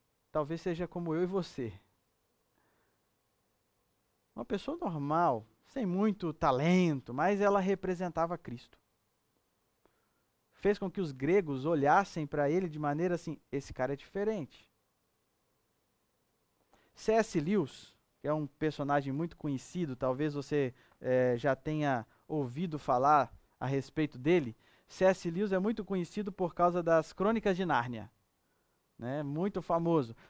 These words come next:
Mas ele era um grande escritor, teólogo, e ele escreveu alguns livros, dentre eles o livro Cristianismo Puro e Simples.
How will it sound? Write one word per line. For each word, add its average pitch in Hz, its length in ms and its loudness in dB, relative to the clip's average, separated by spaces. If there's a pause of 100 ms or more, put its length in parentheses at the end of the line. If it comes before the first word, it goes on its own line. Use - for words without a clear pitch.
Mas 165 180 0
ele 220 440 2
era 180 380 4
um 185 220 -4
grande 196 520 0
escritor, 190 760 -2 (160)
teólogo, 185 800 2 (260)
e 175 80 2
ele 196 100 2
escreveu 185 540 2
alguns 160 320 -2
livros, 175 440 -2
dentre 214 380 2
eles 202 420 4 (260)
o 185 120 -2
livro 185 460 0
Cristianismo 196 560 -2
Puro 196 220 -4
e 175 40 -6
Simples. - 680 -6